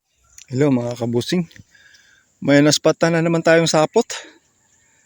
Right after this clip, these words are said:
Ano, huminto ng ulan mga kabusing. Kanina ang lakas.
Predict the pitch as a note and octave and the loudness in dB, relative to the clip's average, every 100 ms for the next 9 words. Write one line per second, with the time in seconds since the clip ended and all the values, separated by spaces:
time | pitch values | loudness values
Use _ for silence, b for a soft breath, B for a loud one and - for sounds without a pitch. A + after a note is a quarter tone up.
0 | _ _ _ _ _ - D#3 G#3 F3+ E3+ | _ _ _ _ _ -8 -4 0 2 2
1 | E3+ F3 F3 F3+ F3 F#3 F#3 E3+ E3+ E3 | 2 2 2 2 2 2 2 -2 -4 -4
2 | E3+ - G3 E3+ _ _ _ _ _ _ | -4 -6 -8 -10 _ _ _ _ _ _
3 | _ _ _ _ _ _ _ _ - C3 | _ _ _ _ _ _ _ _ -4 4
4 | C#3+ F#3 F#3 D3+ D#3 A3 - - - | 6 6 4 2 2 2 2 2 0